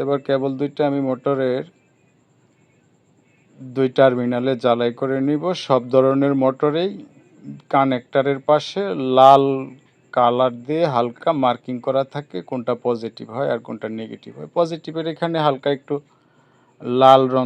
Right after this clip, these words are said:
দেয়া থাকে। তো মোটরটা আমি জ্বালাই করে নিলাম। এই ফ্যানগুলো আসলে মূলত আসে চার্জিংয়ের, আহ,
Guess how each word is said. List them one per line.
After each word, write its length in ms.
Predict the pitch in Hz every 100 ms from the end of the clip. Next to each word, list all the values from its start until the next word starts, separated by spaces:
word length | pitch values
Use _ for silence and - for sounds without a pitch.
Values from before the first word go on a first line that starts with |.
| 123
দেয়া 220 | 123 117
থাকে। 360 | 113 - - 120 139 _ _ _ _ _ _ _ _ _ _
তো 40 | 139
মোটরটা 460 | 139 139 147 147
আমি 120 | 147 139
জ্বালাই 340 | 135 139 139
করে 260 | 135 147 147
নিলাম। 340 | 151 156 185 190 _ _ _ _ - - _ _ _
এই 120 | 196
ফ্যানগুলো 480 | 190 185 180 185 190
আসলে 400 | 202 196 196 185 185
মূলত 380 | 175 190 190 196
আসে 380 | 185 185 - 165
চার্জিংয়ের, 680 | - 160 151 156 160 160 160
আহ, 800 | 175 _ _ _ _ - 127